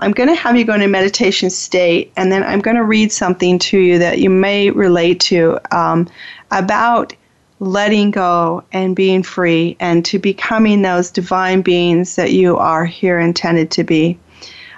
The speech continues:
I want you to come and sit back, put your feet on the ground as we, we do in our meditation state, grounding yourself, bringing in the breath through the top of your crown,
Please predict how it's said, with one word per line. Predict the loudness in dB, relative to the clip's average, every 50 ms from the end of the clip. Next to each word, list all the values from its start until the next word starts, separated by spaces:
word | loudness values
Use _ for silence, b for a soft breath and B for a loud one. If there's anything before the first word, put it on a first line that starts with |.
| B B
I | -4 -2 -2 0
want | 0 0 0 2
you | 2 2 2 2
to | 2 0 0 0 0
come | -2 -4 -6 -2 0 0 0 0 0
and | -2 -2 -2 -2
sit | -2 -2 -4 -2 -2
back, | -2 -2 0 0 0 -2 -2 -4 -10 -18 _ -8
put | -6 -6 -4 -4
your | -4 -4
feet | -2 -2 -2 0 0
on | 0 0
the | 0 0
ground | 0 0 0 0 0 0 2 2
as | 0 0 -2 -2
we, | -2 -2 -2 -2 -6 -12 B B B B B B B B -4
we | -4 -2
do | 0 0 0
in | 0 0
our | 2 2
meditation | 2 2 0 0 0 0 0 0 0 0 0 -2
state, | -2 -2 -2 -2 0 0 0 0 -2 -2 -4
grounding | -4 -4 -2 0 2 2 4 4 4 4
yourself, | 2 0 -2 -2 -2 -2 0 0 -2 -2 -4 -10 _ B B B B B B B B B B _ -2
bringing | 0 2 4 4 4 4 4
in | 4 4 2
the | 2
breath | 0 -2 -2 -2 -2 -2 -2 -4 -6 b b b b b b
through | -4 -2 0
the | 0 0
top | -2 -2 -2 -2 -2 0
of | -2 -2
your | -2
crown, | -2 -4 -4 -4 -2 -2 0 0 0 -2